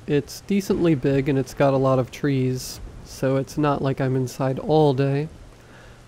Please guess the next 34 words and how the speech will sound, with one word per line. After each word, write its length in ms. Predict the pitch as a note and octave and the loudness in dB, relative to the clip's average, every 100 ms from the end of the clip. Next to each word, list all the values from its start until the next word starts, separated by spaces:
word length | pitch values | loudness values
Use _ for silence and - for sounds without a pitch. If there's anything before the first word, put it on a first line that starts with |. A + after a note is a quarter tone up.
| - | -2
I'm 120 | D#3 | -2
staying 340 | - G3+ F#3+ | 0 2 4
on 220 | D#3 D3 C#3+ | 6 4 0
campus 520 | - D3 C#3 D3 - | 0 0 0 -4 -2
over 180 | B2+ B2 | 0 0
the 100 | A#2+ | -2
summer 400 | - D3 C#3+ C#3+ | -2 0 2 0
because 720 | C3 - C#3+ C3+ B2 - - | -2 -2 0 2 0 -6 -8
I've 420 | - C#3 C#3 B2 | -2 0 0 -2
got 240 | F3+ E3+ - | -4 -4 -4
to 220 | - D3+ | -2 0
retake 680 | C3 C#3 B2+ - C3+ B2+ - | 0 -2 -2 -2 -2 -2 -4
organic 680 | C3+ B2+ C3+ C3 C3 B2+ - | -4 -2 0 0 -2 -4 -8
chemistry, 720 | - C#3+ C3+ - C3 C3 C3 - - - - - | -2 -2 -2 -2 -2 0 -2 -6 -12 -12 -14 -10
so 220 | - F#3 | 0 0
it's 160 | F3 | 2
relevant, 520 | G3 E3 C3 C3+ B2+ - - - - | 2 4 2 0 -4 -6 -16 -18 -16
I 60 | |
swear. 520 | - - C#3 B2+ C3 C3 - - - - - - - - - - - - | -12 -4 0 0 -2 -8 -16 -20 -20 -20 -20 -20 -20 -20 -20 -20 -20 -8
The 140 | F#3+ | -2
other 200 | G3 G#3+ | 2 2
day, 380 | D3 C#3+ C#3+ D#3+ - C3+ | 4 4 2 0 -8 -6
I 120 | C#3 | -6
think 500 | - D3 C3+ B2 - | -2 -2 -2 -6 -8
Tuesday, 640 | - D#3+ D3 - C#3 C#3+ D#3 - - - | 0 0 2 2 2 0 -6 -14 -18 -4
I 140 | D3 | 0
was 200 | C#3 C3 | 0 -2
headed 280 | - F3 F3+ | -2 0 0
back 240 | D#3 C#3+ | 0 -2
to 140 | - D3 | -4 -2
my 100 | C#3+ | 0
dorm 360 | C3 C3 C3 | 0 0 2
after 280 | C3 B2+ - | 0 -2 -6
class. 720 | B2+ - C3+ C3 C3 - - | -6 -2 0 0 -2 -8 -16